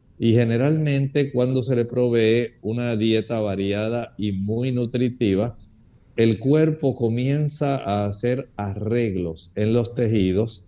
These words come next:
de tal manera que se puede recuperar cierta cantidad de funciones. En ese sentido,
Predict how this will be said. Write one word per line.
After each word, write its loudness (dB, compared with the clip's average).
de -4
tal -2
manera 0
que 0
se -4
puede 0
recuperar -2
cierta 0
cantidad -2
de 2
funciones. -2
En 2
ese 2
sentido, 0